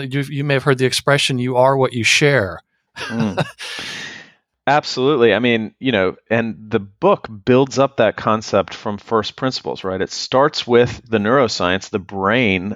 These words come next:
Speaker 2: of how we think about how other people think about us, the economics of the value to us in a networked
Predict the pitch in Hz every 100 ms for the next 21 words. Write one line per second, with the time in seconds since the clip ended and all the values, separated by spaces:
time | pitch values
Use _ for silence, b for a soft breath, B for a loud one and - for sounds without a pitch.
0 | - 101 87 - 98 98 101 107 95 92
1 | - 131 117 107 101 90 - 92 85 90
2 | 92 104 92 92 87 87 80 76 82 123
3 | - - _ b b b b b 104 113
4 | 104 - 113 104 117 147 123 95 - -
5 | - 107 101 95 98 95 - _ 104 101
6 | 98 92 98 95 101 120 107 104 - 107
7 | 90 82 - - 101 95 87 87 87 _
8 | _ _ - 101 113 - 104 101 101 -
9 | -